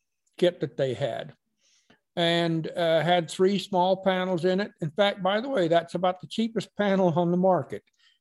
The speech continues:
And I mean, cheap, cheap, cheap in many ways. It's, it's a very poor panel, but I hooked it on a very small trailer, and I put eight A G M batteries. That's the solid ones that, that you don't have to worry about,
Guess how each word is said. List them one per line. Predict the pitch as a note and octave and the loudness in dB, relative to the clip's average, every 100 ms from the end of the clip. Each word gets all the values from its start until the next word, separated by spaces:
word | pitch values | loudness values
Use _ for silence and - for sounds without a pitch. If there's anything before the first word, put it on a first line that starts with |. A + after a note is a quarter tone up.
| - | -8
And | D#3 D#3 E3+ | -6 -4 0
I | F3+ | 0
mean, | F#3+ F#3 E3 | 2 2 0
cheap, | - A3 G#3+ G#3+ | -2 0 0 -2
cheap, | - G#3 G#3 - | -2 -2 -2 -4
cheap | G#3+ G#3 G#3 | 0 0 2
in | F3 E3 | 2 2
many | F3 F#3+ G3+ | 2 2 4
ways. | F#3 F3+ D#3 A#2+ A#2+ D#3+ | 8 8 6 -2 -4 -6
It's, | D3 - | -6 -2
it's | D#3+ - F3 | -2 0 2
a | D#3+ | 4
very | F3 F3+ | 6 4
poor | E3+ - F#3+ E3+ | 2 4 4 4
panel, | F#3+ F#3 D#3 A2+ - _ - - - - - | 2 0 0 -6 -14 _ -20 -20 -20 -20 -2
but | C3+ F3+ G3+ B3 _ _ _ - _ | 8 10 10 4 _ _ _ -20 _
I | E3 | 0
hooked | D3+ A#3 A3 | 2 2 2
it | G#3+ | 0
on | G#3+ | 2
a | G#3 | 0
very | F#3 G3+ A3 | 2 0 0
small | - G#3 A#3+ | -4 -4 -4
trailer, | - G3+ F3+ F#3+ A#3 A3+ - _ _ _ - | 4 6 8 8 4 2 -10 _ _ _ -4
and | E3 | 0
I | E3+ E3 | 2 2
put | - G3 G3+ - | 4 2 2 2
eight | F3+ G#3 G3+ - | 4 4 0 -2
A | F#3+ G#3 | 2 2
G | F#3 G#3+ G#3 | 0 0 0
M | G#3 G3+ | 0 2
batteries. | G3+ E3+ E3 F3 | 4 4 2 -2
That's | E3 F#3 F3+ - | 2 2 0 -14
the | D#3 | -8
solid | - G3 G3+ E3+ | 0 2 2 0
ones | D#3+ E3+ | -4 -2
that, | D#3 D#3 - | -4 -6 -8
that | D#3 D#3 D#3+ | -6 -6 -4
you | |
don't | D3+ E3+ D3 | 0 0 0
have | F3 F3 - | -2 -2 0
to | D#3+ D#3 C#3+ - - | 2 2 0 -4 -4
worry | D#3+ F3 E3+ D#3+ | 0 2 2 2
about, | D3+ E3 E3+ - | 2 2 0 -4